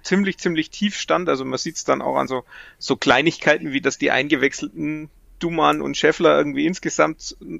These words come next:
zusammen noch sieben Pässe gekriegt haben in, in den,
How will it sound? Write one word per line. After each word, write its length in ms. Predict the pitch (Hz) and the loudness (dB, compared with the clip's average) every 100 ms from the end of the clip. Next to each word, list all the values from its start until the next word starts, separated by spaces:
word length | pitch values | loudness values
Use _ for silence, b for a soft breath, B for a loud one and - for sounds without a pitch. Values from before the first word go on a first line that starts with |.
| - | -12
zusammen 760 | - 151 - 139 180 180 180 180 311 | -8 -2 4 4 6 2 0 -8 -14
noch 240 | 175 143 - | -6 -6 -6
sieben 440 | - 196 190 185 | -6 -4 0 2
Pässe 460 | 165 175 196 175 160 | 4 6 6 4 2
gekriegt 580 | - 156 - 180 - 180 | -2 -4 -2 -4 0 -2
haben 140 | 165 | 0
in, 220 | 160 147 | -4 -4
in 280 | 147 - 175 | -4 -6 -4
den, 180 | 151 | -4